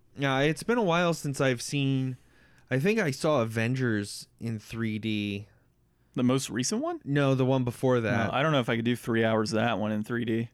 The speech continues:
Speaker 1: Yeah, but it was, uh, you know, it was such a spectacular visual movie. All the different locations were cool.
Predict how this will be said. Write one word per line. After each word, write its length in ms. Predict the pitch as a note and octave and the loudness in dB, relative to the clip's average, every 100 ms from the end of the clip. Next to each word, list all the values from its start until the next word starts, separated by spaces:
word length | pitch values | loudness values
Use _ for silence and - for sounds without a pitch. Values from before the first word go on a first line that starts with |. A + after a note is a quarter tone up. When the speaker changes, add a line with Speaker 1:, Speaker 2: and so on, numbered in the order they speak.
| - | -6
Speaker 1:
Yeah, 440 | B2+ B2 A#2 A#2 - - - _ | 0 2 2 0 -4 -18 -20 _
but 180 | - C#3+ | 0 2
it 100 | C3+ | 4
was, 340 | D3+ D3+ B2 C#3 | 4 2 0 2
uh, 400 | B2 A#2 A2+ G#2+ | 4 4 2 0
you 160 | A#2+ A#2 | 0 0
know, 240 | G2+ G2+ _ _ _ _ _ | 0 -4 _ _ _ _ _
it 140 | - E3 | -2 2
was 200 | D#3+ C3 | 2 2
such 540 | - - - G#3 - | -4 -6 -4 -4 -2
a 80 | B2+ | -4
spectacular 1600 | - - - _ _ - D#3 - - F3 F3+ - E3+ D#3+ E3 D#3 | -4 -10 -14 _ _ -6 -6 -8 -10 -6 -6 -4 -2 2 4 2
visual 1300 | B2 A2+ C3+ D3 B2+ C3+ C3 C3+ C3 B2+ B2+ B2 - _ _ _ _ _ _ - | -2 0 2 2 2 0 2 4 6 4 4 0 -4 _ _ _ _ _ _ -12
movie. 760 | A2+ C3+ C#3+ C3+ B2+ A#2 A2+ G#2+ - | -2 2 4 4 4 2 2 -2 -2
All 340 | A2+ B2+ C3 | 2 2 2
the 520 | A#2+ A#2+ G#2+ G#2 G#2 - | 2 2 4 2 0 -2
different 300 | C#3+ D#3 B2 | -2 0 0
locations 680 | A2+ - E3+ F#3 F#3+ F#3 | -2 -2 -2 -2 -2 -2
were 140 | F3+ E3+ | -2 -2
cool. 640 | - E3+ E3+ E3+ E3 | 0 2 4 4 4